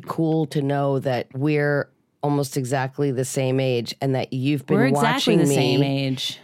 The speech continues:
Speaker 1: That's crazy to me because
Speaker 2: You helped me turn fifty this year. And
Speaker 1: I love
Speaker 2: honestly,
Speaker 1: that.
Speaker 2: you're so incredibly accomplished, but you also seem like you're at the beginning of your life.
Speaker 1: I love that too.
Speaker 2: You are.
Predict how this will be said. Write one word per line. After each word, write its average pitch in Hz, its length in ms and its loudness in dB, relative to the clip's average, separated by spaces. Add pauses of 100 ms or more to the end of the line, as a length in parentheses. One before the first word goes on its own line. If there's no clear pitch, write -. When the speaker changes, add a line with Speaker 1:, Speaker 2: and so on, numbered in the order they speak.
Speaker 1:
That's 208 280 -2
crazy 175 760 -2
to - 180 -6
me 139 200 0
because 147 400 0
Speaker 2:
You 202 120 4
helped 233 220 0
me 220 80 2
turn 202 300 0
fifty 180 400 -4
this 127 260 -2
year. 127 220 -2
And 127 100 -2
Speaker 1:
I 233 220 2
love 269 100 4
Speaker 2:
honestly, 202 380 2
Speaker 1:
that. 202 460 2
Speaker 2:
you're 180 60 -6
so 214 300 -2
incredibly 190 480 0
accomplished, 160 540 -2
but 156 100 0
you 180 160 2
also 185 260 0
seem 170 280 0
like 156 160 -2
you're 160 80 0
at 156 80 -4
the 151 80 -4
beginning 143 400 0
of 127 100 -2
your 123 140 -2
life. 120 460 -6 (100)
Speaker 1:
I 131 60 -4
love 127 280 -2
that 131 300 -4
too. 147 360 -4 (140)
Speaker 2:
You 220 240 0
are. 202 460 0